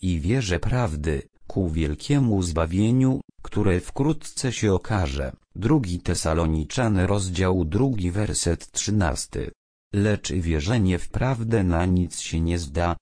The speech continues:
jeżeli ona nie będzie zdolną wyrobić właściwych owoców ducha w dobrym i szczerym sercu, to znaczy poświęcenie ducha, zupełne odłączenie się, by jedynie sprawować wolę Bożą i służyć Mu.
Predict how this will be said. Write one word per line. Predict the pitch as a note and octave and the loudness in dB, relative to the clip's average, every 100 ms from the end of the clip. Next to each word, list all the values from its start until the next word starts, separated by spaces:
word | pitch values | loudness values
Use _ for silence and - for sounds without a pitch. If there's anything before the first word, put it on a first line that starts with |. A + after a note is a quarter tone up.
| _ - | _ -4
jeżeli | E2 D#2 F#2 F2+ - | -2 0 -2 -2 -6
ona | - A#2 A2+ A2 | -6 -2 2 2
nie | F#2 F2+ E2+ | 4 2 2
będzie | E2+ C3 B2+ B2 | 2 2 2 0
zdolną | G#2 E2 A2 C#3 A#2 D#2+ D#2 | 0 2 4 4 4 2 0
wyrobić | D2 F2 A2 G2 F2 D#2+ | 0 2 2 0 -4 -6
właściwych | D#2 D#2+ D2+ - B2 G2+ G#2 | -2 -2 -2 -2 -2 0 0
owoców | G2+ F2+ G2+ - F2+ D#2+ | 0 2 0 0 0 0
ducha | D#2 F#2+ - A#2+ | 0 -2 0 0
w | F#2 | 0
dobrym | F2 D3+ D3 E3 E3+ D3+ - | 0 2 2 2 2 0 -4
i | E2+ | -6
szczerym | D#2 - D#2 D2 F#2 E2+ D2 | -6 -2 0 2 0 0 -2
sercu, | - F#2+ E2+ - - - - _ - | -2 0 -2 -2 -2 -2 -4 _ -4
to | - D#2 | -2 0
znaczy | C#2+ F#2+ G2+ F#2+ F2+ | 0 0 0 0 0
poświęcenie | G#2+ C3 - A#2 - D2+ D2 C#2+ | 0 -4 0 0 0 0 0 -2
ducha, | C2 A#1+ - C#2+ C2 _ - | -4 -8 -4 -4 -4 _ -6
zupełne | D#2 F#2 - D3+ D3+ C#3 C3 | -2 0 2 2 4 4 2
odłączenie | - G2+ F2 D2 D2 C3 D3 D3 B2 | 2 2 2 0 -2 0 2 2 2
się, | - F#2 | 2 0
by | E2+ F#2+ | 2 2
jedynie | E2 D#2+ D#2 E2+ D#2+ D2+ | 2 0 0 2 2 0
sprawować | - F2 E2 B2 A2 G#2+ D#2+ | 0 -2 0 2 2 0 0
wolę | D#2+ A#2 C#3 C3 | 0 2 2 2
Bożą | A#2 C#3+ A#2 A#2+ A2 | 2 0 2 2 0
i | - G#2+ | 0 -4
służyć | - C3 C#3+ B2+ - | 0 2 2 0 -2
Mu. | G#2 F2+ C#2+ | 0 0 -2